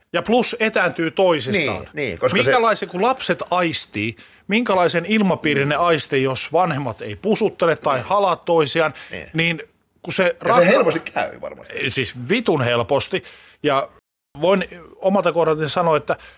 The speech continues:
Speaker 1: kyllä itselläkin välillä olisi, niinku, kun on arki uuvuttaa, niin olisi silleen tsemppaamisen varaa, että kun se,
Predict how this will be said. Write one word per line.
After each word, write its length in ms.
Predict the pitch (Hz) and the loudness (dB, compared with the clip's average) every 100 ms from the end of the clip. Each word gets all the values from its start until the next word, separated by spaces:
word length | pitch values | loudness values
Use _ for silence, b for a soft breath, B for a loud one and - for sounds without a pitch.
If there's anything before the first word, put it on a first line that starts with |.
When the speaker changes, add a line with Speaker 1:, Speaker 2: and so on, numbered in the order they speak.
| B | B
Speaker 1:
kyllä 160 | - 151 | -6 -2
itselläkin 480 | 208 220 160 139 131 | 0 0 0 -4 -2
välillä 480 | 180 220 175 127 110 | 0 2 0 0 2
olisi, 440 | 147 143 127 - | 2 2 0 0
niinku, 380 | 123 110 123 - _ _ | -2 -4 -8 -10 _ _
kun 320 | 135 127 120 - | -2 -2 -2 -2
on 220 | 127 123 | -2 0
arki 360 | 165 170 - 143 | 0 0 -2 -2
uuvuttaa, 920 | 151 156 131 123 - - 110 110 113 b b b b b _ _ _ | 2 4 2 -2 -8 -4 0 0 -2 b b b b b _ _ _
niin 140 | 151 185 | -8 -2
olisi 240 | 254 233 | 0 0
silleen 260 | 185 165 151 | 0 -2 0
tsemppaamisen 680 | - 196 - 147 139 127 139 | 0 -2 0 0 0 -2 -2
varaa, 220 | 170 151 | 0 0
että 100 | 131 | -2
kun 80 | 160 | -2
se, 300 | 233 233 | 2 2